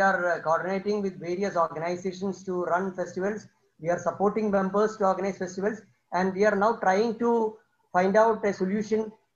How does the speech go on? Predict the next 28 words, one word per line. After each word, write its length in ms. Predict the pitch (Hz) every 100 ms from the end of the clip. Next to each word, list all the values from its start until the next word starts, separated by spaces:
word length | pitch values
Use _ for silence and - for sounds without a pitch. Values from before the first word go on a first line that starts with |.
| _ 170
uh, 260 | 175 175 170 175 440 -
to, 80 | 185 180 180 - 160
uh, 400 | 160 160 156 156 - _ - 135
get 120 | 220 - _ 165
revenue 300 | 170 247 262 202
for 80 | 196 170
artists 300 | 165 - _ _ _ _ -
by 80 | 175 190 196 - -
having 240 | 185 208 226 - _ -
ticketed 360 | 170 220 226 202
programs, 400 | 190 190 220 214 _ _ _ _ - 170
uh, 220 | 175 170 -
in 80 | 185 196 196 196 _ _ _ -
whichever 280 | 175 208 214 202
platforms 440 | 180 180 196 202 190
is 60 | 190 165
possible. 300 | 160 170 226 - _ _ -
And 160 | 165 180
we 40 | 185
are 80 | 202
also 180 | 214 254 -
trying 260 | 190 214 220
to 60 | 233 - - 165
find 200 | 180 208
out 100 | 233 220
the 60 | -
possibility 580 | 170 170 202 226 - 233
of, 80 | 226